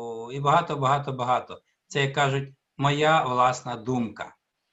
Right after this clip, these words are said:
Коли людина запитує мою власну думку, то я кажу: «Ви знаєте, у мене є свій погляд, не думка, як оприділення,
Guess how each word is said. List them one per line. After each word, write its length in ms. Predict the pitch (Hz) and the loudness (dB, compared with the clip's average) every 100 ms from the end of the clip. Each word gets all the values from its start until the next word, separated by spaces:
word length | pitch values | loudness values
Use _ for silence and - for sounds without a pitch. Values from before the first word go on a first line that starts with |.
| _ _ _ _ _ - - _ _ | _ _ _ _ _ -20 -20 _ _
Коли 240 | 160 160 190 | -2 0 0
людина 380 | 185 202 196 | 0 2 2
запитує 640 | 175 190 196 180 180 175 170 | 2 0 0 -2 -2 -2 -2
мою 300 | 170 175 170 | -2 -2 0
власну 460 | 170 170 - 160 | 2 2 2 -2
думку, 460 | 147 180 214 180 139 | 0 2 0 -2 -6
то 140 | 139 | -6
я 120 | 143 151 | -6 -2
кажу: 520 | 156 151 143 147 135 _ _ - | 0 0 0 -2 -6 _ _ -8
«Ви 160 | 143 | -4
знаєте, 460 | 151 196 190 160 139 | 0 2 2 0 -4
у 100 | 135 | -2
мене 420 | 160 175 165 160 | 0 0 0 -2
є 500 | 147 151 151 139 - _ _ _ _ _ | -2 -2 -2 -2 -6 _ _ _ _ _
свій 380 | - - 151 151 | -14 -4 -2 0
погляд, 680 | 139 135 120 104 98 87 _ - | -2 -2 -2 -2 -8 -12 _ -8
не 180 | 131 120 | -6 -2
думка, 680 | 120 190 233 - - - _ _ _ _ _ _ _ _ | 2 6 4 2 -4 -6 _ _ _ _ _ _ _ _
як 200 | 147 139 | -4 -2
оприділення, 920 | 147 156 147 151 160 139 131 127 120 | -2 -2 -2 -2 0 0 0 0 -2